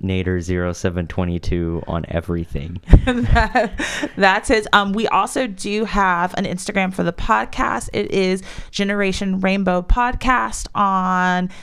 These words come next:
Speaker 2: Instagram. Um, we have all kinds of cool stuff planned.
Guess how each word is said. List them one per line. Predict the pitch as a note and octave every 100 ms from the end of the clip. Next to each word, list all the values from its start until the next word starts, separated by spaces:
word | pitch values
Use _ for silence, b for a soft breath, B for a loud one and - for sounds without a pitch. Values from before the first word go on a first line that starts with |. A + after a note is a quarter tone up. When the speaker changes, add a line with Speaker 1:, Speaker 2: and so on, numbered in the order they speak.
| B B B3
Speaker 2:
Instagram. | C4+ - C#4+ C#4+ C#4 C#4+ C#4 C#4 B3 G#3 G#3
Um, | F3+ F3+ F3+ F#3 F3+
we | G3 G#3
have | G3+ G3
all | - B3
kinds | C#4 C#4 C4+
of | C4
cool | - C4
stuff | - C#4 -
planned. | - C#4 C4+ C#4 C#4+ C#4+